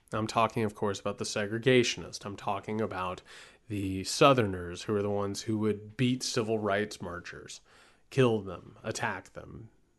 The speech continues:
fight them in the streets. A lot of them believed that this was a communist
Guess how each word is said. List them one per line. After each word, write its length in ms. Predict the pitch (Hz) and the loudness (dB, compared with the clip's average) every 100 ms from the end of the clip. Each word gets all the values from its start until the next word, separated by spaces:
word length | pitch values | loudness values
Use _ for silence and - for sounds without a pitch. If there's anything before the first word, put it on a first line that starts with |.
| _ | _
fight 300 | - 120 120 | -2 2 2
them 160 | 113 98 | 0 -6
in 100 | 95 | -6
the 60 | 87 | -8
streets. 500 | - 92 82 - - _ _ _ _ - - - - - _ _ - _ _ - | -8 -10 -10 -12 -16 _ _ _ _ -20 -20 -20 -20 -20 _ _ -20 _ _ -4
A 20 | |
lot 280 | 117 110 120 | 0 4 6
of 140 | 180 127 | 4 4
them 240 | 104 135 | 0 0
believed 520 | 175 175 101 95 135 - _ _ - _ _ _ | 0 0 -2 -4 -10 -16 _ _ -20 _ _ _
that 220 | 131 123 | 0 0
this 380 | - 110 127 - - | -2 0 0 -4 -6
was 460 | 107 98 98 110 - _ _ _ | -4 -2 -4 -6 -10 _ _ _
a 100 | 127 | -4
communist 960 | 123 - 107 101 120 110 113 131 - | -4 -8 -4 -2 -2 -2 -2 -4 -10